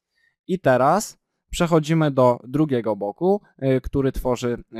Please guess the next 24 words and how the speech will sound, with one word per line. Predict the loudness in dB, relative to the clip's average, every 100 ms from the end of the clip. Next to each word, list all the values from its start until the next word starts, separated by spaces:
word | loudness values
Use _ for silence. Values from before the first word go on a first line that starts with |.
| -10
y, | -10
ten | -8 -6 -8
kąt. | -6 -4 -4 -6 -12
Widzimy, | -10 -4 -4
że | -4 -6
dwójka | -6 -6 -6 -10
i | -10
trójka | -8 -10 -8
w | -10
tym | -12
trójkącie | -12 -12 -10 -10 -10
tworzą | -8 -8 -6 -6
nam, | -6 -8 -10
e, | -14
ten | -10 -12 -10
kąt | -6 -4 -4
i | -6 -8
właśnie, | -6 -6 -4 -6 -8 _ _ -2
e, | 0 2 0 -2 -6
dzięki | -6 -4 -4 -4
temu | -2 -2
możemy | -2 -6 -8 -10 -12 _ _ _ _
tutaj | -12 -8 -10
badać, | -4 -4 -2 -4 -6